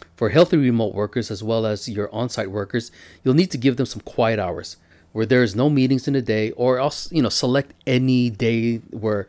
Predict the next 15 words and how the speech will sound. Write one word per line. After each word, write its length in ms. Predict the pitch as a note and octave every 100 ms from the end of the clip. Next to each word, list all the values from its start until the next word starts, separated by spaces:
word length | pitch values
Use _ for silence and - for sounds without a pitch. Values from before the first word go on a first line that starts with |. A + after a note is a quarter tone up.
| - -
there's 160 | A2 A#2+
no 120 | A2
meetings, 300 | G#2+ G2+ F#2+
period. 420 | - A#2 G2 F2 - _ -
But 120 | G#2+
again, 260 | G#2+ G#2+ G#2
you 80 |
know, 160 | G#2+ G#2+ -
don't 180 | A#2+ A2
ignore 260 | G2 A#2+ G#2+
your 120 | G2
Scrum 380 | - - A2+ G2+
ceremonies. 580 | A#2 A2 F#2 F2+ - - _ - - - -
Number 180 | A#2+ A2+
four, 460 | - D#3 C#3 C3+